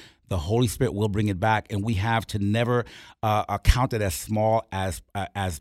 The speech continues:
you know, planting that seed. That seed does grow, it germinates, it, you know, God uses everything in life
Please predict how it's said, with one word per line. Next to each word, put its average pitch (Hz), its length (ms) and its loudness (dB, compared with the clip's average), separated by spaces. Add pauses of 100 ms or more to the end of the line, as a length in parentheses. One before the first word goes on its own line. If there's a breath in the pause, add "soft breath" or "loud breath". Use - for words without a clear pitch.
(140)
you 107 100 -2
know, 92 120 -2
planting 104 400 0
that 92 140 -4
seed. 90 440 -6 (380 loud breath)
That 98 160 0
seed 117 480 -4
does 107 260 0
grow, 104 420 0
it 95 120 -8
germinates, 104 800 -2
it, 107 200 -8
you 98 100 -4
know, 92 300 -2 (320)
God 104 260 2
uses 98 320 0
everything 107 340 0
in 113 100 2
life 98 420 0